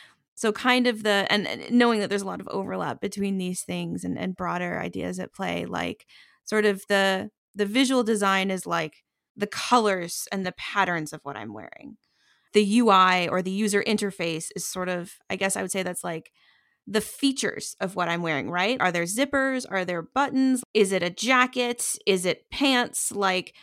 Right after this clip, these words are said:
what is the functions of it? What are the types of things that I can do with this piece of clothing,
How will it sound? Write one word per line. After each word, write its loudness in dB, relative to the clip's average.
what 4
is 2
the -2
functions 2
of 0
it? -2
What 0
are 2
the -2
types -6
of -4
things -6
that 6
I 6
can 0
do 2
with -4
this -6
piece -10
of -14
clothing, -14